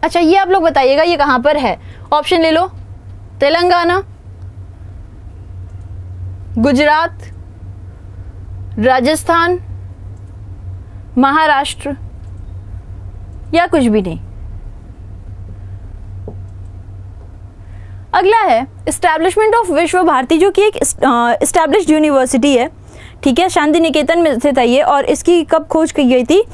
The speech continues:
तेईस दिसंबर उन्नीस सौ इक्कीस। इसके भी संस्थापक जो थे ये रविंद्रनाथ टैगोर जी थे।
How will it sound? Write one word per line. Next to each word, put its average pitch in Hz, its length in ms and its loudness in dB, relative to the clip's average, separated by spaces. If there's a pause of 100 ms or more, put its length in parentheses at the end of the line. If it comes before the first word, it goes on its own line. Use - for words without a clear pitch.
(340)
तेईस 339 240 4
दिसंबर 349 380 4
उन्नीस 277 280 4
सौ 320 80 2
इक्कीस। 254 400 2
इसके 370 320 0
भी 285 140 4
संस्थापक 254 460 0
जो 233 240 4
थे 269 40 0
ये 330 220 2 (320)
रविंद्रनाथ 269 520 4
टैगोर 208 400 2
जी 226 140 2
थे। 277 180 -2